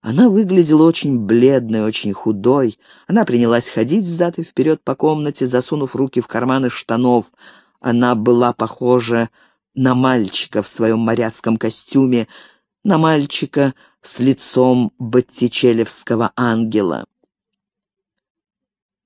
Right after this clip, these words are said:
«А ты когда-нибудь думал, — сказала она, — как чертовски трудно тебе будет возбудить против меня дело? Я имею в виду в суде. Если ты захочешь со мной развестись,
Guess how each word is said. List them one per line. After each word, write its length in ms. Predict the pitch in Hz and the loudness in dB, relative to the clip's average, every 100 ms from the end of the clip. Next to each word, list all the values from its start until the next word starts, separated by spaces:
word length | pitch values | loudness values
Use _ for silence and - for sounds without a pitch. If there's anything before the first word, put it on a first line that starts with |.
| - | -4
«А 120 | 143 - | -4 -4
ты 260 | - 269 269 | 2 4 4
когда-нибудь 1000 | - 214 175 175 226 214 185 170 175 156 | 2 0 2 2 2 4 4 4 4 -2
думал, — 480 | 170 339 392 220 127 | 4 4 4 2 2
сказала 680 | - - 127 123 123 120 120 | -2 -2 -2 0 0 2 2
она, — 420 | 120 123 117 120 _ _ _ _ _ _ _ _ _ _ | 0 0 0 -4 _ _ _ _ _ _ _ _ _ _
как 280 | 226 226 - | -2 -2 -4
чертовски 800 | - - 226 - 330 - - 233 | 2 2 2 -4 -4 -4 -4 -2
трудно 500 | - 330 254 247 247 | 2 4 4 4 2
тебе 260 | 233 220 | 2 0
будет 360 | 208 240 226 - | 2 2 0 0
возбудить 640 | 175 180 170 196 330 - | 0 0 0 2 0 0
против 360 | - 262 254 - | 0 0 0 -2
меня 300 | 240 240 226 | 0 2 2
дело? 360 | 156 82 55 - _ _ _ _ - | 0 -2 -4 -12 _ _ _ _ 0
Я 240 | 320 339 | 4 6
имею 300 | 254 233 220 | 8 8 6
в 40 | 190 | 4
виду 200 | 202 202 | 2 0
в 80 | |
суде. 460 | - 311 226 107 76 _ _ _ _ _ _ _ - | 2 2 2 0 -8 _ _ _ _ _ _ _ -4
Если 380 | 196 233 233 190 | 2 4 4 4
ты 140 | 175 | 4
захочешь 460 | 175 165 156 160 151 | 2 0 0 -2 -2
со 120 | 190 | 0
мной 180 | 214 214 | 2 2
развестись, 840 | 233 233 330 - - - - - | 0 2 0 0 -10 -10 -10 -20